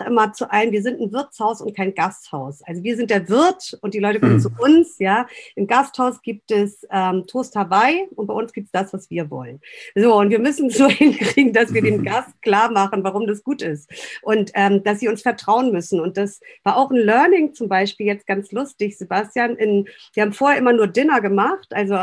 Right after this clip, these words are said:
Speaker 1: Abendessen. Und beim Abendessen lässt sich der Gast viel mehr auf dich ein, ja. Während wir im Fritz jetzt Lunch machen seit, seit einem Jahr oder anderthalb Jahren. Und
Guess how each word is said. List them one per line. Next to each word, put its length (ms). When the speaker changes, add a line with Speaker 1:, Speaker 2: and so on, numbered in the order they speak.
Speaker 1:
Abendessen. 920
Und 300
beim 280
Abendessen 520
lässt 220
sich 140
der 100
Gast 340
viel 280
mehr 180
auf 120
dich 220
ein, 360
ja. 240
Während 240
wir 120
im 120
Fritz 360
jetzt 280
Lunch 420
machen 360
seit, 340
seit 200
einem 120
Jahr 320
oder 120
anderthalb 520
Jahren. 320
Und 360